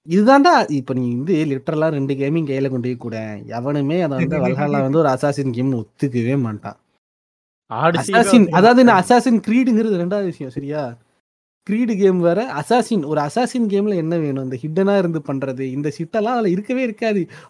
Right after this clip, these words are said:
Speaker 1: போகும்போதே கப்பல்ல பத்து பேத்த கூட்டு போயிட்டு இருக்கு.
Speaker 2: அதாவது, we, we work in the dark to serve the light-ரா.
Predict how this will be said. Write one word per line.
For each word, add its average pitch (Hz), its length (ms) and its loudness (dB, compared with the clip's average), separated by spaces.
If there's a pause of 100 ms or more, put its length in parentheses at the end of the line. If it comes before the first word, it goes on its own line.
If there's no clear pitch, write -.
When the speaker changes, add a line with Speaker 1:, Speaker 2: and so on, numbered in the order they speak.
Speaker 1:
போகும்போதே 269 520 6
கப்பல்ல 277 440 2
பத்து 214 220 -2
பேத்த 262 200 -2
கூட்டு 233 240 -4
போயிட்டு 214 260 -2
இருக்கு. - 220 -6 (560)
Speaker 2:
அதாவது, 170 440 -4 (100)
we, 139 140 -10 (220)
we 139 180 -12
work 131 320 -14
in 180 140 -10
the 170 100 -8
dark 143 400 -6
to 175 100 -12 (120)
serve 156 320 -8
the 156 80 -8
light-ரா. 127 680 -12